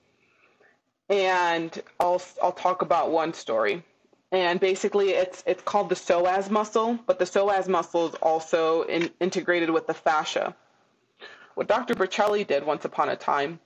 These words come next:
is he took a bunch of car accident victims and studied, um, where they held the most energy post a car accident,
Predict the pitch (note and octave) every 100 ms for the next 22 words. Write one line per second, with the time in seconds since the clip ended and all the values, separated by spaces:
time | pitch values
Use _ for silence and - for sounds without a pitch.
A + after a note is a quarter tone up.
0 | _ - - G3 G#3+ G3 F3+ F#3 D#3+ -
1 | E3+ - D#3 - D#3+ D3+ D3+ D#3+ C#3+ D#3
2 | - _ E3 E3+ - D#3 D#3 D#3 - _
3 | _ _ _ E3+ E3+ D#3 D3+ D#3 - _
4 | _ _ _ _ _ _ E3 E3 G3+ A3
5 | G#3+ F#3+ - E3+ F3+ F#3 - - E3+ E3
6 | E3+ F3 - - E3 F3+ G3 G3+ C4 C#4
7 | - _ - F#3 F#3 - - E3+ D#3+ -
8 | E3+ E3 - D3+ - - - - -